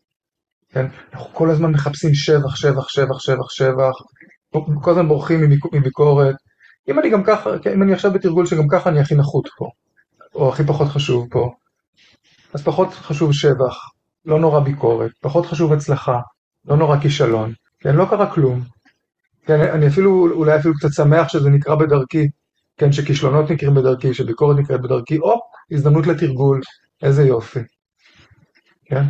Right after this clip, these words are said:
אז זה הבית הראשון. אני, אני, אנחנו לא נספיק את, את כולם כמובן, אז אני קופץ לבית הזה, שאומר ככה,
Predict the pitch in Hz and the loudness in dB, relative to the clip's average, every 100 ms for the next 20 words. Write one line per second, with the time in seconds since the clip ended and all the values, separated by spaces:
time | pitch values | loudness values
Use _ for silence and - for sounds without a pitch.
0 | - - _ _ - 135 156 143 139 143 | -4 -18 _ _ -4 0 4 4 4 2
1 | 127 - 98 95 _ _ _ _ _ _ | -2 -6 -8 -10 _ _ _ _ _ _
2 | _ _ 147 143 143 147 143 143 143 143 | _ _ 0 2 2 4 6 6 6 4
3 | 147 175 202 202 190 180 156 165 165 160 | 4 4 2 0 -2 -2 -2 2 2 4
4 | 143 123 113 117 120 147 - _ _ _ | 2 0 0 2 2 0 -2 _ _ _
5 | _ _ _ - 147 139 127 143 175 170 | _ _ _ -8 0 0 2 0 2 2
6 | 143 143 143 131 117 117 123 _ _ _ | 2 2 2 0 0 -2 -4 _ _ _
7 | _ _ _ _ _ _ _ - 139 135 | _ _ _ _ _ _ _ -2 0 2
8 | 135 135 107 - | 2 0 -4 -6